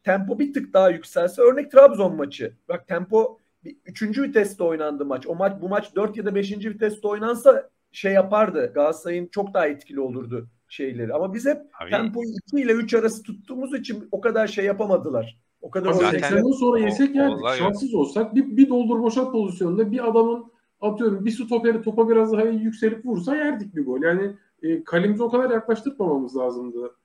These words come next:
Speaker 3: Normal
Speaker 2: Bir
Speaker 3: oyun
Speaker 2: kere
Speaker 3: olarak tüm eksiklerimize rağmen bu kadar üstün olduğumuz bir rakibe,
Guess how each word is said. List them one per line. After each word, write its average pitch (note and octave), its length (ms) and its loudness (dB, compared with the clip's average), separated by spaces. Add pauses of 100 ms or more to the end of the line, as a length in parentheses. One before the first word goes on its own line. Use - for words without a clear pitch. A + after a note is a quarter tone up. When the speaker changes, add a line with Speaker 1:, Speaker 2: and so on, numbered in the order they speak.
(580)
Speaker 3:
Normal F#3+ 400 4
Speaker 2:
Bir G#3 60 -6
Speaker 3:
oyun F3 100 4
Speaker 2:
kere C3 280 4
Speaker 3:
olarak A3+ 180 0 (840)
tüm B3 180 -2
eksiklerimize A3+ 600 -2
rağmen A3 440 0
bu A3 60 -6
kadar A3+ 240 4
üstün G3 300 -6
olduğumuz F3+ 400 0
bir E3+ 100 -4
rakibe, F3+ 420 -4